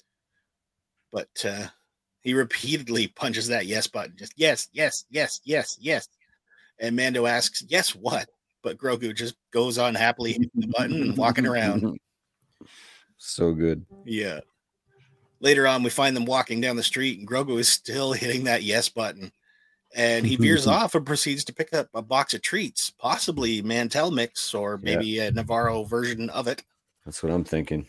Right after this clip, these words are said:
Speaker 1: But yeah, he just grabs it and starts chowing down. And, uh, Mando, he takes notice and takes it away from him, paying the vendor for it,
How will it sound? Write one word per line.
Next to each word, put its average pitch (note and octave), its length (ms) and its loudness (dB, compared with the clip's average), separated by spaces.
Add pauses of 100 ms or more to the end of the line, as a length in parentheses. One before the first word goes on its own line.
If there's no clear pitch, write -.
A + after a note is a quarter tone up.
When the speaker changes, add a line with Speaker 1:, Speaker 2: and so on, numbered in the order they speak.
Speaker 1:
But C#3 160 8
yeah, D3+ 160 4
he C3+ 80 0
just C3+ 300 -8
grabs C3+ 340 0
it D3+ 100 -2
and B2+ 60 -8
starts C3 300 -2
chowing B2+ 360 2
down. B2+ 380 2 (1300)
And, A#2+ 380 2
uh, G#2+ 300 -4 (100)
Mando, A#2+ 440 2
he A#2 100 0
takes B2 260 0
notice C3 400 0
and G2+ 80 -8
takes C3 260 -2
it A#2 60 -4
away A#2+ 220 0
from C3 220 -2
him, G#2 240 -8
paying C#3+ 240 -2
the A#2 80 -2
vendor D3+ 300 2
for A2 280 -2
it, G#2 160 -6